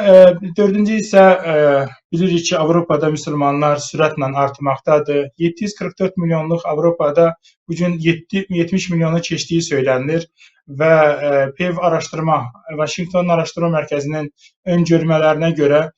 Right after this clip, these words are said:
deyirlər ki, iki min əllinci ildə müsəlmanlar böyük üç qat, e, şəklində artımı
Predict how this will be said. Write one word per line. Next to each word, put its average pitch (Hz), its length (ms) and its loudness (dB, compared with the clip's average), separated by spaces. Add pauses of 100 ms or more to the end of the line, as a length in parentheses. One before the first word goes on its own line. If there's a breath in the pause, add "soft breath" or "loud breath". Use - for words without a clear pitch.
(300)
deyirlər 160 320 2
ki, 160 220 -4
iki - 160 -6
min 160 160 -2
əllinci 147 460 -4
ildə 147 320 0
müsəlmanlar 143 640 -2
böyük 143 560 -2
üç - 240 -14
qat, 151 260 0 (300)
e, 135 100 -12
şəklində 143 680 -6 (380 soft breath)
artımı 156 520 0